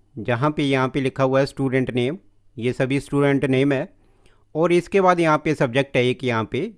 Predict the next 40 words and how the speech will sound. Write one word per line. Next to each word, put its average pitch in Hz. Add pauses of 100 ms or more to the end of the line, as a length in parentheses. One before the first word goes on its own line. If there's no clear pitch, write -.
इंग्लिश 127
सब्जेक्ट, 139 (540)
इनके 123
मार्क्स 123
हैं 131
नीचे, 131 (300)
कि 160
जब 165
हम 160
इनको 151
वी 127
लुकअप 170
के 165
द्वारा 131 (320)
सर्च 151
करेंगे, 120 (680)
तो 185
सर्च 196
करने 156
के 143
बाद 120 (320)
अगर 151
कोई 170
यहाँ 151
पे 135 (500)
नेम 135
नहीं 160
है, 156
उसको 170
हम 147
सर्च 139
कर 131
रहे 131
हैं, 123
तो 147
उस 180
सिचुएशन 143
में 123 (300)
यहाँ 135
पे 180